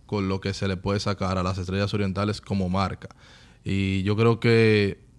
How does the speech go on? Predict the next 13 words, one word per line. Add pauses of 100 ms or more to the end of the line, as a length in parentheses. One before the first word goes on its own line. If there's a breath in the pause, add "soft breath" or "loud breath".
(300)
eh,
va
a
llegar
el
momento
que
se
va
a
tomar
una
decisión.